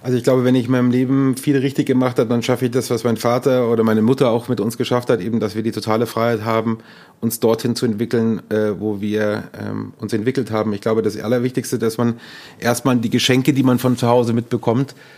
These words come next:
ähm, eben auch gewinnbringend einsetzt, ja. Ähm, natürlich sind wir in einem Umfeld aufgewachsen, wo wir uns nicht Gedanken machen mussten, ob ich studieren kann überhaupt, ob ich die finanziellen Möglichkeiten habe zu studieren oder nicht. Ähm, ich war in der Lage, mir meine, obwohl ich jetzt auf einer staatlichen Uni war, aber ich war in der Lage, eben mein Studium,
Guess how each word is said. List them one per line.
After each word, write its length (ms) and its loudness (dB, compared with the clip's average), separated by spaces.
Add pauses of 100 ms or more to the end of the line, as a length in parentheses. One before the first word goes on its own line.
(180)
ähm, 420 0
eben 240 0
auch 180 -6
gewinnbringend 580 2
einsetzt, 580 -2
ja. 200 -2 (420)
Ähm, 360 -4
natürlich 420 -2
sind 140 0
wir 60 4
in 60 4
einem 100 0
Umfeld 600 0
aufgewachsen, 600 0
wo 100 2
wir 60 2
uns 140 0
nicht 120 0
Gedanken 360 2
machen 200 4
mussten, 320 0 (100)
ob 120 2
ich 80 2
studieren 340 4
kann 180 2
überhaupt, 440 2
ob 80 2
ich 60 -4
die 80 -2
finanziellen 440 2
Möglichkeiten 560 0
habe 140 -2
zu 100 -8
studieren 380 -2
oder 140 0
nicht. 280 0 (520)
Ähm, 440 -2
ich 160 -14
war 60 2
in 80 2
der 60 2
Lage, 320 2
mir 180 2
meine, 360 0 (560)
obwohl 240 2
ich 40 4
jetzt 120 2
auf 80 0
einer 100 0
staatlichen 440 2
Uni 220 2
war, 280 2
aber 220 -2
ich 120 -12
war 80 0
in 40 0
der 80 2
Lage, 280 2
eben 180 -2
mein 100 2
Studium, 420 2